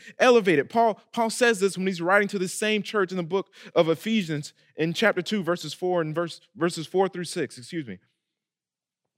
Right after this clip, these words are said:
Paul writes, "But God, being rich in mercy, because of the great love with which he loved us,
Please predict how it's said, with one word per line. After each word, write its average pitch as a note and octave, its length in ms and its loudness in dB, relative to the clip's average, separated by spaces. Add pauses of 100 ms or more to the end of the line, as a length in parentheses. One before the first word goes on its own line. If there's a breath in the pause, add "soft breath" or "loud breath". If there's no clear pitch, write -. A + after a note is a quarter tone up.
(260 soft breath)
Paul F#3+ 180 2
writes, D3+ 260 0 (280 soft breath)
"But E3 220 2
God, F#3+ 460 2
being F3 300 0
rich A#3 220 0
in G#3 180 -2
mercy, E3+ 440 -4 (240)
because F3+ 280 0
of D3+ 120 -10
the D#3+ 100 -6
great D#3 360 0
love G#3+ 300 2
with F3+ 180 -4
which E3 380 -4 (180)
he G#3+ 280 0
loved F3+ 340 0
us, A2+ 400 -4